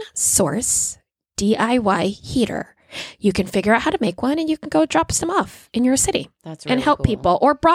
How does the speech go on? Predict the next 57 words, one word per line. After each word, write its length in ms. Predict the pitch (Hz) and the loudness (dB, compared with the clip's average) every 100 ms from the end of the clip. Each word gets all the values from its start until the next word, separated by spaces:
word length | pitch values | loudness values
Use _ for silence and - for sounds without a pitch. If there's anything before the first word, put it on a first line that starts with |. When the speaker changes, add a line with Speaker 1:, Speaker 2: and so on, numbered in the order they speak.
| - | 4
Speaker 1:
or 220 | 320 320 - - - | 2 2 -6 -18 -4
bring 200 | 311 403 | 0 2
them 140 | 381 233 | 2 2
to 120 | 220 | 0
people 380 | 214 196 190 170 | 0 0 2 2
that 120 | 190 | 0
you 120 | 196 | -4
think 320 | 190 185 165 - - - - | -6 -8 -10 -16 -20 -18 -2
actually 720 | 196 180 - 208 185 - - - | -2 -2 -4 -4 -4 -6 -10 -10
need 220 | 202 175 | -10 -8
them. 200 | 175 170 | -8 -8
It's 180 | 196 - | -6 -2
so 260 | - 269 302 | 2 2 2
cheap. 420 | - 277 254 - | -2 0 -2 0
This 160 | 247 | -2
would 140 | 311 285 | -2 -2
Speaker 2:
Yeah. 20 | |
Speaker 1:
be, 180 | 269 254 | 0 2
like, 300 | 240 220 - _ - | 2 0 -2 _ -4
maybe 320 | 226 220 240 | -2 0 -2
a, 80 | 226 _ _ _ _ - - | -6 _ _ _ _ -14 -12
I'm 80 | 233 | -10
saying 260 | - 180 165 | -8 -8 -6
this, 160 | 170 | -6
I've 100 | 208 196 | -6 -6
never 180 | 165 | -6
put 160 | - 165 | -6 -8
these 140 | 185 | -8
together, 380 | - 196 185 202 | -10 -4 -2 -2
but 220 | 214 320 | 0 0
I 60 | 269 | 2
was 160 | 294 302 | 2 2
like, 160 | 302 | 2
maybe 180 | 339 359 | 0 2
your 180 | 381 311 | 0 2
Speaker 2:
<laughs> 0 | |
Speaker 1:
family 380 | 320 294 302 311 | 4 4 2 0
could 140 | - | 0
put 100 | 359 | -2
them 140 | - | -2
together 280 | 254 269 240 | 0 0 2
on 100 | 254 | 0
the 60 | 262 | 0
weekend. 520 | 269 262 - 214 214 | -2 -2 0 0 0
I 140 | 240 240 | 0 0
don't 80 | |
Speaker 2:
Well, 180 | 359 381 349 | 2 2 2
Speaker 1:
know. 40 | |
Speaker 2:
and 80 | 349 | -2
what's 160 | 349 | -6
cool 260 | - 339 415 | -6 -4 -2
is 120 | 415 | 0
I 80 | 269 | -2
feel 220 | 247 294 | -2 -2
like 140 | 349 330 | -2 -4
with 100 | 247 | -4
those, 320 | 214 208 - | -4 -4 -8